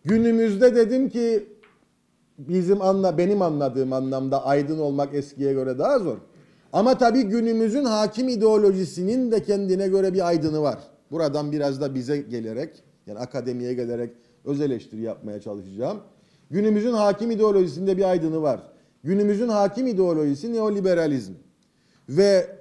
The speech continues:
neoliberalizm daha hakimiyetini ilan etmeden Edward Said aslında onun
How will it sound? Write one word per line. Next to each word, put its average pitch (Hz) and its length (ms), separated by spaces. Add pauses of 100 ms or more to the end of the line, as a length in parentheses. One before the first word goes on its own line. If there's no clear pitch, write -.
neoliberalizm 220 920
daha 202 260
hakimiyetini 202 640
ilan 214 220
etmeden 156 420 (500)
Edward 208 440
Said 202 420 (360)
aslında 190 520
onun 202 380